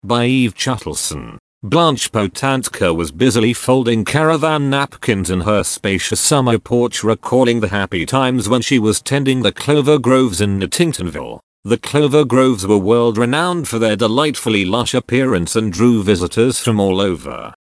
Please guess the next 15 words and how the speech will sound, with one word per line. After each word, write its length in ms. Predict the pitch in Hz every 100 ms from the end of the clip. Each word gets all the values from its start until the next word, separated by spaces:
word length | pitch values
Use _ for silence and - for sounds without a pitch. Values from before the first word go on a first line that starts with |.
| _
It 180 | 139 131
was 220 | 123 123
a 60 | 110
particularly 760 | - - 175 - 135 120 113
murky 440 | 110 151 175 117 110
morning 420 | 120 139 135 131
and 100 | 98
the 80 | 98
morning 420 | 117 139 120 104
fog 360 | - 180 175 113
had 240 | 104 95
yet 260 | 92 127 90
to 120 | 113
burn 340 | 87 117 104 85
off. 480 | 64 - - -